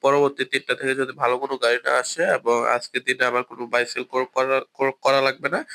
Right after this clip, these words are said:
যে একটা গাড়ি কিনছে, এই গা-, একটা গাড়ি আমার সেল করতে হবে এবং ভালো যদি কোনো গাড়ি পাই নেইবারহুড থেকে, তাহলেই করতে হবে। এবং অকশনটা দেখি যে পরবর্তী যে তিনটা গাড়ি, তিনটা থেকে ভালো কোনো গাড়ি আসে কিনা। এখানে সেকেন্ড যে গাড়িটা আসছে,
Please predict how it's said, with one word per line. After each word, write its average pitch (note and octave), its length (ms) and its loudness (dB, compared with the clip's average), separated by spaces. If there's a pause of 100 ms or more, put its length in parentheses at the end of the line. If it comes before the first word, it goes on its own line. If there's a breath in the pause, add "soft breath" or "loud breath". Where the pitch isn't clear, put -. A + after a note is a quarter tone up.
(280 loud breath)
যে C3+ 120 0
একটা B2+ 240 2
গাড়ি C#3 160 2
কিনছে, C3+ 380 -4
এই C3+ 120 4
গা-, B2 160 2
একটা B2+ 220 -4
গাড়ি C#3 160 2
আমার C3 180 0
সেল C3+ 160 -6
করতে C#3+ 280 -4
হবে F3 200 -2
এবং D3 200 2 (240)
ভালো C3 240 0
যদি C#3 200 -2
কোনো C#3 180 0
গাড়ি B2 260 2
পাই C#3 160 0
নেইবারহুড C3+ 480 -2
থেকে, D#3 260 -12
তাহলেই C3 340 -6
করতে C3+ 300 -8
হবে। D3 200 -6 (500 loud breath)
এবং B2+ 260 2
অকশনটা C#3 460 0
দেখি B2 280 -2
যে A#2+ 120 -2 (100)
পরবর্তী C3+ 440 0
যে C3+ 120 0
তিনটা C3+ 300 -6
গাড়ি, C3+ 180 0
তিনটা D3 240 -2
থেকে B2+ 160 -4
ভালো A#2+ 220 -2
কোনো B2+ 160 -8
গাড়ি B2 240 -2
আসে B2 240 -6
কিনা। B2 240 -8 (640)
এখানে C#3 260 0
সেকেন্ড C#3 360 0
যে C#3+ 120 2
গাড়িটা C3 320 2
আসছে, C3+ 200 0